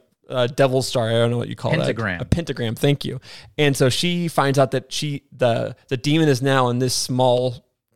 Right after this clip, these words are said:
Speaker 1: town in California. She goes there and all this shit starts happening, and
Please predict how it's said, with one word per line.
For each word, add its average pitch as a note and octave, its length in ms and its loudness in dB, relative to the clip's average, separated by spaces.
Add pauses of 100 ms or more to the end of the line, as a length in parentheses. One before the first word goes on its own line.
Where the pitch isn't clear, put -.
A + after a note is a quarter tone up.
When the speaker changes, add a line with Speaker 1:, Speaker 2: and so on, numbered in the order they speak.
Speaker 1:
town A#2 320 -2
in A#2 80 -4
California. C#3+ 760 0 (240)
She - 140 -12
goes D3 340 4
there C3+ 360 2 (440)
and A#2+ 640 2 (380)
all D#3+ 180 4
this E3 160 6
shit D3 240 2
starts C3+ 260 0
happening, B2+ 560 2
and B2 260 0